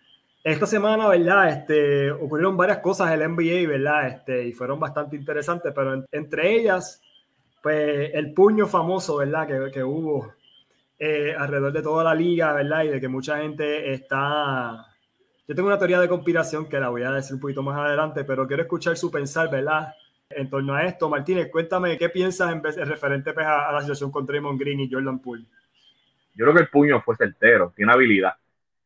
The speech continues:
Speaker 2: Tiene, eh, ti-, el, el puño, o sea, lo, lo, lo conectó preciso. De, de verdad que en cuanto al puño, fue una, una buena técnica. Lo que sí puedo decir es que <laughs> el equipo anda buscando a la persona que filtró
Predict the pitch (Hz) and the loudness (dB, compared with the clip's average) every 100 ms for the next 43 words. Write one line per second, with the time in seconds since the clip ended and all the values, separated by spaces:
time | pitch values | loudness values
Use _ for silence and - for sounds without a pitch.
0 | _ _ _ 107 104 113 123 117 110 101 | _ _ _ 2 4 6 8 6 4 2
1 | 82 104 98 92 92 - 113 107 113 107 | -2 -4 -2 -2 -4 0 4 6 6 2
2 | - 110 131 127 117 110 101 104 101 104 | 2 2 4 6 6 6 6 0 0 -2
3 | 101 104 101 117 127 123 120 110 85 _ | -2 -4 2 4 4 4 2 -8 -10 _
4 | 92 98 - 95 101 101 113 131 120 107 | -4 -2 0 8 8 10 8 6 4 -4
5 | 104 - 156 156 135 135 143 123 139 135 | -4 2 4 4 2 4 6 4 2 4
6 | 135 131 107 90 82 - _ _ _ _ | 4 2 2 -4 -12 -20 _ _ _ _
7 | _ _ - 135 131 139 143 180 185 175 | _ _ 2 6 6 4 6 8 8 6
8 | 190 190 - 135 - 139 117 123 117 120 | 4 4 4 4 6 4 6 6 6 4
9 | 160 170 156 147 139 131 143 120 104 110 | 4 6 4 4 4 4 6 6 6 2
10 | 120 127 123 117 101 - 110 - | 2 2 4 0 -2 0 2 2